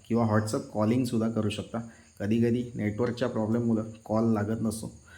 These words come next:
तर अशा वेळी तुम्ही WhatsApp मेसेज करू शकता ऑफलाईनमध्ये आणि ऑनलाईनमध्ये तुम्ही WhatsApp कॉलिंग करू शकता. तर नक्कीच मंडळी, तुम्ही माझ्याशी संपर्क करून ही जागा विकत घेऊ शकता.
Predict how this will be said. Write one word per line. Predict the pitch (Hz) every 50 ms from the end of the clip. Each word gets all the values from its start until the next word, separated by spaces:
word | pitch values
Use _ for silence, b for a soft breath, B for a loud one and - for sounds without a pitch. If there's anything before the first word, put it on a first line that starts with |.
| B B B B -
तर | 127
अशा | 117 - 139
वेळी | 147 147 151 147 151
तुम्ही | 147 147 151 147
WhatsApp | 147 - - - 98 107 104 104 135 127 127
मेसेज | 127 120 110 104 123 127 117 -
करू | - 120 117 113
शकता | 117 110 - - 110 104 104 104 B B B B B B B B B B B B _ _ _ _ -
ऑफलाईनमध्ये | 113 113 101 110 107 107 107 104 107 104 95 98 104 107 104 B B B B B B B B B
आणि | B 107 117 135 143 - 58 - - -
ऑनलाईनमध्ये | 123 123 131 135 143 147 143 143 143 139 143
तुम्ही | 139 139 139 143 147
WhatsApp | 139 127 120 113 113 - 131 - - -
कॉलिंग | 113 113 117 123 131 123
करू | 117 123 120 117
शकता. | 113 120 107 - - 110 110 - - - B B B B B B B B B
तर | 135
नक्कीच | 143 139 - 160 147 - 156
मंडळी, | 147 147 147 147 147 147 147 147 - B B B B B B B B B - 127
तुम्ही | 123 131 135 135 131
माझ्याशी | 123 113 110 120 123 117 - 131 127 120 - B B B B B B B B B B B B _ _ _ _ _ _ - - - - -
संपर्क | - 110 107 107 123 135 135 143
करून | 139 - 131 110 104 101 98 - - - -
ही | 110 113
जागा | 110 110 107 110 117 117 113 - - - - - - - - - - _ _ _ _ _ b b b b b b b b b b b b b - - _ _ _ 107
विकत | 104 104 - 113
घेऊ | 104 98 101 107 101
शकता. | 104 107 107 - - 123 123